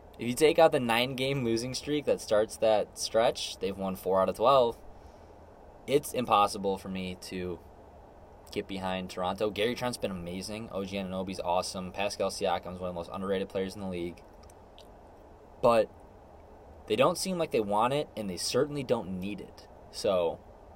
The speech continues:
a lottery pick helps them, the best drafting team in the N B A, way more than really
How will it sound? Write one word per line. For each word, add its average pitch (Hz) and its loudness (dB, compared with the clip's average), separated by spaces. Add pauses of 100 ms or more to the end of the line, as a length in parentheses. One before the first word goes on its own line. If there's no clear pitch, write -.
(1300)
a 107 -2
lottery 117 8
pick - 0
helps - -4
them, 90 -6 (140)
the 98 -8
best 92 -4
drafting 90 -4
team 92 -8
in 98 -8
the 87 -6
N 90 -8
B 85 0
A, 85 0 (800)
way 123 2
more 120 2
than 104 -6
really 95 -6